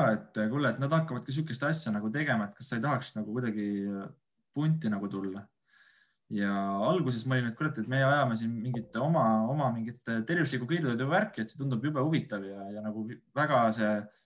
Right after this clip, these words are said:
see mingi meal kit'i värk ei tundu nagu üldse äge. Aga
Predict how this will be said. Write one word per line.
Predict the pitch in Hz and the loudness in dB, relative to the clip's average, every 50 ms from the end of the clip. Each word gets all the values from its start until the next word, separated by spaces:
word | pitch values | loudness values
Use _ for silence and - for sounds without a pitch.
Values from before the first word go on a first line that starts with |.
| - - | -6 -2
see | 127 117 117 | 0 0 2
mingi | 127 123 117 | 2 0 0
meal | 127 151 180 180 143 113 | 2 2 4 4 2 2
kit'i | 120 110 - 123 | 0 -2 0 0
värk | 127 135 135 135 | 0 0 2 0
ei | 117 113 | 0 0
tundu | 131 123 104 101 | 2 0 0 0
nagu | 98 101 107 | 0 0 0
üldse | 113 110 - - 101 110 | 0 0 0 -2 -2 0
äge. | 131 127 101 - - _ _ _ _ - - - - _ _ _ _ _ _ _ _ _ _ _ - 110 113 | 0 -2 -4 -6 -10 _ _ _ _ -20 -20 -20 -20 _ _ _ _ _ _ _ _ _ _ _ -2 2 2
Aga | 113 110 113 113 | 4 4 6 6